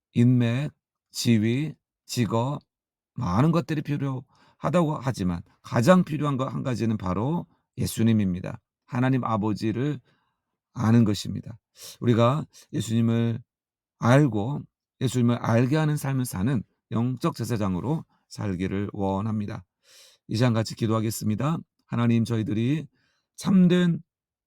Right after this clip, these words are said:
중보자로, 온유한 중보자로 살도록 도와주옵소서. 참된 제사장으로 살도록 도와주옵소서. 우리를 위해 엎드려 기도하신, 십자가에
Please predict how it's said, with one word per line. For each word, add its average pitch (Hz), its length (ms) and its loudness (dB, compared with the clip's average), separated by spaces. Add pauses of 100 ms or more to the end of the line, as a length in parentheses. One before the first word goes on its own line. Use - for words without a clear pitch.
(180)
중보자로, 117 640 2 (240)
온유한 165 800 4
중보자로 127 600 -2
살도록 113 500 -4
도와주옵소서. 101 1200 -4 (320)
참된 160 560 0
제사장으로 127 760 -2
살도록 113 720 -4
도와주옵소서. 101 1040 -4 (460)
우리를 123 440 6
위해 117 160 4
엎드려 110 480 -2
기도하신, 120 800 -2 (360)
십자가에 123 480 0